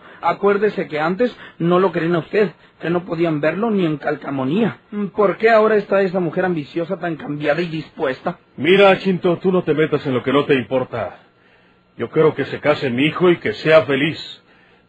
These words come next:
Speaker 2: Tú no puedes entender nada del matrimonio.
Speaker 1: ¿Que no puedo?
Speaker 2: ¡Que no puedes!
Speaker 1: ¿Y por qué cree usted que no puedo?
Speaker 2: No te lo voy a decir porque no sé si te gustará o no.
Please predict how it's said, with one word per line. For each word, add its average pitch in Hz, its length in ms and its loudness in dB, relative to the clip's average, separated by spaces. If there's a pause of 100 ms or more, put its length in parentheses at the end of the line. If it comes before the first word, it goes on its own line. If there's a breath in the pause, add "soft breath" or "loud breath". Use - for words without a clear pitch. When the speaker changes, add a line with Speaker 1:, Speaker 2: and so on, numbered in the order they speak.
(160)
Speaker 2:
Tú - 120 -8
no 220 100 0
puedes 208 300 6
entender 160 420 2
nada 160 300 6
del 135 180 2
matrimonio. 120 600 0
Speaker 1:
¿Que 294 160 6
no 262 140 6
puedo? 240 420 6
Speaker 2:
¡Que 302 100 4
no 190 240 6
puedes! 196 440 6
Speaker 1:
¿Y 247 120 2
por 214 280 2
qué 247 160 2
cree 233 180 6
usted 214 300 2
que 214 100 4
no 208 160 2
puedo? 170 240 0 (140)
Speaker 2:
No 117 800 -2
te 147 180 2
lo 120 120 2
voy 135 240 2
a 123 40 0
decir 120 340 -6
porque 113 240 -6
no 120 100 -4
sé 117 160 -10
si - 140 -10
te - 100 -10
gustará 110 540 0
o 117 100 0
no. 107 300 -4